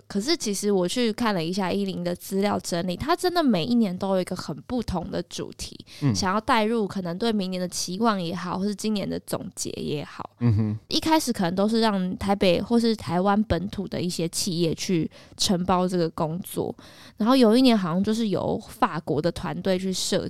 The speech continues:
Speaker 1: 计。二零一三年跨二零一四的时候，就是花了三千万
Speaker 2: 嗯。
Speaker 1: 请法国的团队来设计一零一的烟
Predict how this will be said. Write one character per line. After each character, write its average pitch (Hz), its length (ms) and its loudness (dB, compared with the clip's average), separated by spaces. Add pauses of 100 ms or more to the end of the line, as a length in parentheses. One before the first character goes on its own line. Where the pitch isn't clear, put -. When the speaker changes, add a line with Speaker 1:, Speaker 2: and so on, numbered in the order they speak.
Speaker 1:
计。 - 240 -8 (360)
二 330 160 6
零 226 240 6
一 254 200 0
三 220 340 4
年 190 180 2 (200)
跨 196 260 0
二 202 200 2
零 175 100 2
一 180 200 -2
四 185 220 -2
的 - 120 -4
时 - 120 -2
候， 180 100 4
就 202 160 -2
是 202 180 0 (360)
花 262 240 8
了 220 120 4
三 196 280 0
千 185 300 0
万 196 280 2 (260)
Speaker 2:
嗯。 - 300 8
Speaker 1:
请 208 280 2
法 220 300 6
国 175 200 2
的 165 80 4
团 175 260 -2
队 208 160 2
来 160 160 0
设 175 300 0
计 - 140 -2
一 156 140 0
零 165 140 2
一 170 40 -4
的 165 120 0
烟 160 320 -2